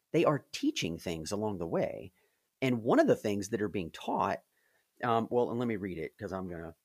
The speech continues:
misquote it if I, if I try to remember it. But he gets to the very end of the scene. And if you're familiar with that scene, I mean, Jesus creates all kinds of panic.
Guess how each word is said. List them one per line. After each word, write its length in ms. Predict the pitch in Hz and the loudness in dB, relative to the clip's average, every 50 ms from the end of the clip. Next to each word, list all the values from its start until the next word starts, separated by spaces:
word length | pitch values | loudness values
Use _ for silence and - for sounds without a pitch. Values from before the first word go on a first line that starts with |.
| _ _ _ _ _ _ _ _ - | _ _ _ _ _ _ _ _ -10
misquote 580 | 104 107 107 101 - - - - 110 104 95 | -8 -8 -6 -8 -10 -10 -8 -4 -4 -4 -4
it 100 | 95 87 | -4 -8
if 120 | 87 - - | -8 -8 -8
I, 260 | 87 80 80 82 80 _ _ _ | -8 -8 -8 -10 -12 _ _ _
if 180 | 101 104 - - | -20 -18 -12 -12
I 160 | 87 87 82 _ _ _ _ _ | -10 -10 -12 _ _ _ _ _
try 160 | - - 98 | -12 -10 -10
to 80 | 87 82 | -8 -8
remember 480 | 85 85 85 87 95 98 92 87 82 80 | -10 -10 -10 -8 -8 -8 -8 -8 -8 -8
it. 140 | 76 - _ | -8 -8 _
But 180 | 95 104 - - - _ _ _ _ _ _ _ - | -6 -6 -6 -6 -8 _ _ _ _ _ _ _ -12
he 100 | 131 120 | -6 -2
gets 240 | 117 180 185 - | 0 0 0 0
to 120 | - - 175 | 0 0 0
the 120 | 139 135 | 0 0
very 340 | 110 113 135 147 147 143 - | 0 4 4 6 6 4 4
end 180 | 131 139 147 143 | 2 2 2 2
of 100 | 131 110 | 2 2
the 80 | 110 | 0
scene. 340 | - - - 147 160 196 165 | -2 -2 -2 -2 0 2 2
And 120 | 131 117 | 2 0
if 120 | 110 - - | 0 -2 0
you're 120 | 151 247 | -2 -2
familiar 260 | - - 117 135 151 | 0 2 4 4 4
with 120 | 123 104 - | 4 4 2
that 160 | 110 98 - | 0 -2 -2
scene, 260 | - - 151 156 147 | -2 -2 0 2 2
I 40 | 117 | 2
mean, 180 | 110 113 104 95 | 0 -2 -4 -4
Jesus 340 | 117 143 165 135 117 104 | -2 -2 -2 -2 -2 -6
creates 380 | - - - 120 101 95 - - | -6 -6 -4 -2 -2 -2 0 0
all 120 | 101 101 | 0 0
kinds 280 | - - - 92 101 85 | -2 -4 -6 -6 -6 -6
of 120 | 85 - | -10 -12
panic. 420 | - - 87 87 82 71 - _ | -10 -10 -8 -8 -8 -10 -12 _